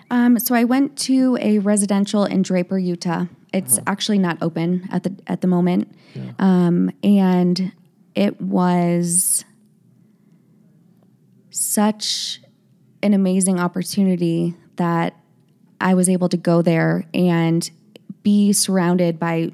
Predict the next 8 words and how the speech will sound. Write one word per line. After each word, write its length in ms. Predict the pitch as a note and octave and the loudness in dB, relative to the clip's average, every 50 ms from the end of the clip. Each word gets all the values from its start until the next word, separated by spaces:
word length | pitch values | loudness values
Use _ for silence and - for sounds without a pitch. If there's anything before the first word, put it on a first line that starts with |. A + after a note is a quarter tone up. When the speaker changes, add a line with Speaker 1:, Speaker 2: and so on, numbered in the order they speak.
| - - | -6 -4
Speaker 1:
my 200 | F3+ F3 E3+ F3 | -2 -2 -2 -4
peers 560 | E3+ - - G3+ F#3 F3 E3+ E3+ E3+ E3+ - | -6 -6 -4 -2 -2 0 -2 -2 -4 -4 -6
who 100 | - F#3 E3+ | -4 -6 -6
are 120 | E3+ - | -4 -4
also 260 | - F3 E3 - F3+ | -6 -6 -6 -6 -6
struggling 540 | E3+ - - - F3 E3+ E3 F3 E3+ E3 E3 | -6 -6 -6 -4 -4 -4 -2 -2 -2 0 0
with 140 | E3 E3 D#3+ | -2 -2 0
similar, 640 | E3+ F3 F#3 F3 F3 E3+ E3 E3 E3 D#3+ E3 D#3+ | -2 0 0 0 0 0 0 -2 -2 -2 -4 -6